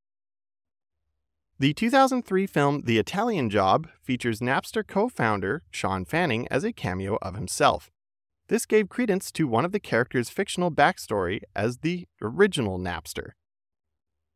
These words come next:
The two thousand ten film The Social Network features Napster co-founder Sean Parker, played by Justin Timberlake, in the rise of the popular website Facebook. The two thousand thirteen film Downloaded is a documentary about sharing media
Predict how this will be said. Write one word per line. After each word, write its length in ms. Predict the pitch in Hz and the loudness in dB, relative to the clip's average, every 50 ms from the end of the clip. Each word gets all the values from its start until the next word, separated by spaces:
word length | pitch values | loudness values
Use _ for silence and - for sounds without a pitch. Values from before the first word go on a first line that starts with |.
| _ _ _ _ _ _ _ _ _ _ _ _ - | _ _ _ _ _ _ _ _ _ _ _ _ -2
The 140 | 156 180 | -2 -2
two 180 | - - 226 226 | 0 0 0 2
thousand 380 | 240 254 262 269 277 277 254 - | 4 4 4 4 2 -2 -2 0
ten 260 | - 160 147 165 175 | 2 2 2 2 0
film 480 | - - 127 113 107 90 104 123 160 - _ _ - | 0 0 2 2 2 2 0 0 -4 -6 _ _ -8
The 180 | 104 98 92 | -4 -4 -4
Social 340 | - - 123 156 - - 110 | 0 2 0 2 2 0 0
Network 440 | 110 139 151 - 104 117 160 - - _ | 2 0 0 0 0 -2 -2 -2 -8 _
features 360 | - 185 202 - 285 269 - | -4 -4 -2 -2 -4 -4 -2
Napster 420 | - 117 113 131 - - 220 226 - | 0 2 2 2 0 -2 -4 -6 0
co-founder 560 | - - 110 123 - 127 110 113 127 175 196 | 0 2 2 2 2 0 0 2 0 -2 -2
Sean 340 | - - - 107 104 98 95 | -4 -2 0 0 0 0 0
Parker, 420 | - - 196 - - 131 185 214 - _ | 0 -2 -2 0 0 -2 -2 -2 -6 _
played 240 | - - 101 101 95 | -2 0 0 0 0
by 140 | - 95 87 | -2 -4 -4
Justin 360 | 92 92 92 - - 92 90 | -4 -4 -6 -4 -6 -8 -6
Timberlake, 500 | - - 165 175 - 107 101 120 - - - - | -4 -4 0 2 2 2 2 0 -2 -6 -10 -6
in 80 | 135 | -4
the 100 | 175 190 | -4 -2
rise 320 | 165 117 101 101 107 120 - | 2 4 4 4 4 2 0
of 80 | 185 | -4
the 100 | - 220 | -6 -6
popular 420 | - - - 92 - - 113 131 139 | -4 -4 -4 -4 -2 0 0 0 0
website 440 | 117 92 90 90 - - 90 - - - | 0 -2 -4 -4 -4 -6 -6 -6 -4 0
Facebook. 480 | - 151 160 - - - 85 - - _ _ _ _ _ _ _ _ _ _ _ _ _ _ _ - | 0 0 0 0 -2 -4 -4 -4 -6 _ _ _ _ _ _ _ _ _ _ _ _ _ _ _ 0
The 140 | - 143 143 | 0 0 2
two 160 | - 185 196 | 2 2 4
thousand 280 | 233 233 240 240 233 - | 6 6 6 4 2 0
thirteen 460 | - 170 165 - - 190 190 185 175 | 0 0 0 0 0 0 0 0 2
film 360 | - 135 127 123 117 107 104 | 2 4 4 4 4 2 0
Downloaded 640 | - 120 131 165 202 180 123 104 98 107 123 - - - | 2 2 4 4 4 4 2 2 2 2 0 -2 -2 -2
is 180 | - 117 110 117 | -2 0 0 0
a 100 | 113 107 | 0 0
documentary 800 | 98 113 143 170 - 214 185 180 202 214 - 120 104 104 - - | 2 0 0 0 -2 -4 -4 -2 -4 -4 -4 -4 -4 -4 -4 -6
about 300 | 117 113 107 110 - - | -2 0 0 0 0 -2
sharing 420 | - - - 135 160 202 214 190 | -4 -2 0 0 0 0 -2 -2
media 360 | 180 196 202 156 117 107 107 | -2 -2 0 2 2 2 2